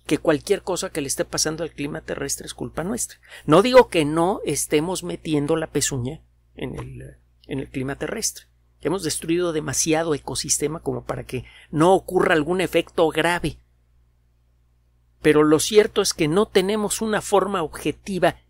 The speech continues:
técnica, científica, perfectamente convincente para separar nuestros efectos de los efectos naturales del clima. Eso por un lado. Entonces, no tenemos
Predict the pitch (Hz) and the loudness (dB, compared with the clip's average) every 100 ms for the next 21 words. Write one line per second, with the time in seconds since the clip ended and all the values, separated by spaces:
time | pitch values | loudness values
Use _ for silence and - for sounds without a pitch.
0 | _ _ 190 185 165 151 135 - 151 131 | _ _ 0 2 -4 -6 -4 -2 -2 -4
1 | - 180 - 156 - 143 _ _ _ _ | -6 -12 -10 -10 -8 -8 _ _ _ _
2 | _ _ - 175 - - 214 196 - 147 | _ _ -2 -2 -2 -4 -2 0 -2 -4
3 | 170 165 151 139 131 135 127 151 135 190 | -4 -8 -6 -6 -6 -6 -2 0 0 -4
4 | - - - - 143 139 - - 151 165 | -12 -16 -14 -4 -2 -2 -4 0 2 2
5 | 139 202 - 220 - 226 208 - 226 185 | 2 2 4 2 2 0 -2 -2 -4 -4
6 | 175 147 139 - 139 - 170 160 180 - | -4 -4 -6 -4 -4 -4 -10 -10 -12 -10
7 | 139 120 120 127 135 131 - 185 208 - | -10 -8 -8 -8 -10 -10 -8 -6 -6 -10
8 | _ _ _ _ _ _ _ _ _ _ | _ _ _ _ _ _ _ _ _ _
9 | _ _ - - 180 180 175 170 180 175 | _ _ -2 0 2 4 4 6 4 4
10 | - _ _ _ _ _ _ _ _ _ | 0 _ _ _ _ _ _ _ _ _
11 | _ - 190 196 175 156 208 226 208 220 | _ -2 2 2 2 2 2 6 6 6
12 | 226 233 | 2 -4